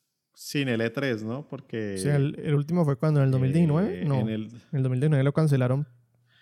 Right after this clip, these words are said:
Speaker 1: En el
Speaker 2: Ah, no,
Speaker 1: dos mil.
Speaker 2: sí, en el dos mil diecinueve sí hubo uno, sí hubo uno, sí hubo uno.
Speaker 1: Sí, hubo uno, pero hubo, fueron como versiones digitales.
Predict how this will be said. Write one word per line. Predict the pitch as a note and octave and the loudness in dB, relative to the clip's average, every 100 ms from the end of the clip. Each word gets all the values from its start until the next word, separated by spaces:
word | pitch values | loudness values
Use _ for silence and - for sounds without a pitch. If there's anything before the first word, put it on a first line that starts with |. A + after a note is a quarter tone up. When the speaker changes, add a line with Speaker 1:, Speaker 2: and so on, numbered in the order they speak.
| _ _ _ | _ _ _
Speaker 1:
En | C3 | -4
el | D3 | 0
Speaker 2:
Ah, | E3 | 2
no, | D#3+ | 4
Speaker 1:
dos | F3 | 4
mil. | C#3 | 6
Speaker 2:
sí, | |
en | D#3+ | 8
el | |
dos | D3+ | 8
mil | C#3+ | 8
diecinueve | F3 F3 D3+ | 8 8 6
sí | D#3 D#3+ | 6 6
hubo | D#3 D#3+ | 6 6
uno, | C#3 A2+ | 4 0
sí | B2+ | -2
hubo | B2+ | -2
uno, | B2+ A2+ | -2 -4
sí | A#2+ | -4
hubo | A2+ | -6
uno. | G#2 A2+ - _ | -6 -10 -16 _
Speaker 1:
Sí, | - - C3 C3 | -16 -6 -4 0
hubo | B2+ C3 C#3+ | 0 0 0
uno, | D#3 D#3+ E3 - | -2 -4 -8 -6
pero | D3 C3+ | -2 2
hubo, | C3 C3 C3+ D3 C#3 | 2 2 2 2 -2
fueron | D#3 D3 D3 D3+ D3+ | -2 -2 -2 -4 -4
como | D3 D#3 D#3 | -6 -4 -2
versiones | B2 B2+ A#2 B2+ | -2 -2 -2 -2
digitales. | D3 C3 G#2+ B2 A#2+ G#2 F#2 - | -2 -2 -4 -2 -2 -2 -8 -18